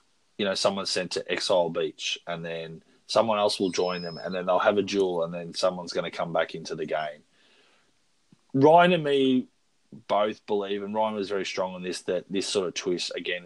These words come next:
they, it's too late in the game. It needs to be earlier, either just pre-merge or maybe even the start of the merge,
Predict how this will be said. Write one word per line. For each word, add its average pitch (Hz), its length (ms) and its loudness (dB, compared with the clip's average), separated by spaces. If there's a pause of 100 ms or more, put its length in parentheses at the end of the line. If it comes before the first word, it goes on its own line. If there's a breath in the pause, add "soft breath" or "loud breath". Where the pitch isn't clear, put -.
(120)
they, 90 220 -2 (320)
it's - 220 -6
too 135 340 2
late 87 320 2
in 92 160 -10
the 87 100 -8
game. 82 460 -4
It 87 140 -8
needs 101 300 -4
to - 40 -8
be 98 180 -6
earlier, 87 600 0 (480 soft breath)
either 87 180 -4
just 98 240 -2
pre-merge 90 560 -2
or 87 60 -4
maybe 92 240 0
even 85 160 -4
the 85 80 -12
start 82 320 -2
of 85 100 -4
the 85 80 -10
merge, 82 480 -6